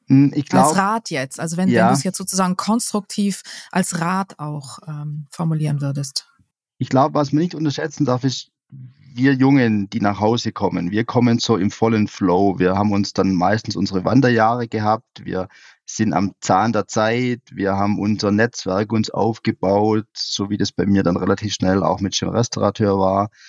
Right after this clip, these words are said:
Speaker 1: Ähm, man darf aber nicht unterschätzen, was es heißt, wenn jemand schon dreißig, fünfunddreißig Jahre lang sein Lebenswerk quasi sich gebaut hat. Da ist jetzt im positiven Sinne sehr viel, äh, Routine dabei, sehr viel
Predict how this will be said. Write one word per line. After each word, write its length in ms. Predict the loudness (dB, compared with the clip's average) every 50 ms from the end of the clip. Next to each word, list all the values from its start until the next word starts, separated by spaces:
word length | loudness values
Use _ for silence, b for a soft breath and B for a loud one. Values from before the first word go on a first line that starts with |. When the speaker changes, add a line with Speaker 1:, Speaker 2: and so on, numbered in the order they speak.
| B B B B B B _ _ _ _
Speaker 1:
Ähm, 240 | 2 2 2 4
man 120 | 2 2 2
darf 200 | 2 0 0 0
aber 160 | -2 0 0
nicht 160 | 0 0 0
unterschätzen, 760 | 0 0 0 0 2 0 0 0 -2 -2 0 2 2 2 2 0
was 220 | 0 0 0 0 -4
es 120 | -6 -2
heißt, 380 | 0 2 2 2 0 -4 -6 -6
wenn 140 | -4 -2
jemand 320 | -2 0 0 0 0 -2 -2
schon 240 | -2 -2 -2 -2 -2
dreißig, 480 | -2 -2 0 0 0 0 -2 -8 -10
fünfunddreißig 720 | -2 0 0 2 4 2 0 0 0 -2 -2 -2 -2 -4 -2
Jahre 300 | 0 0 0 0 -2 -4
lang 360 | -4 -2 -2 -2 -4 -6 -10 _ _ _ _ _ _ -16
sein 380 | -6 -2 0 2 2 2 0
Lebenswerk 840 | 0 0 0 0 0 -2 -4 -8 -8 -4 0 0 2 2 0 -2 _
quasi 640 | -6 -2 -2 -2 -2 -2 -6 -6 -6 -4 -4 -6
sich 300 | -6 -4 -4 -4 -4 -2
gebaut 460 | _ -8 -2 _ -2 0 0 -4 -6 -4
hat. 220 | -6 -6 -4 -4
Da 100 | -2 0
ist 360 | 0 0 0 0 -4 B B B B B B B B B _ _ _ _
jetzt 180 | -4 -2 2 4
im 120 | 2 2
positiven 580 | 4 2 0 2 0 -2 0 0 -2 -2 -2 -4
Sinne 300 | 0 0 2 2 2 2
sehr 240 | 2 2 2 2
viel, 400 | 2 0 0 2 2 2 0 0 -4 -10 _ _
äh, 60 | -12
Routine 560 | -10 -6 -2 -2 -2 -2 0 0 4 4 4
dabei, 440 | 2 2 0 2 2 2 4 2 0
sehr 280 | -2 0 0 0 0 2
viel 320 | 0 0 2 2 2 2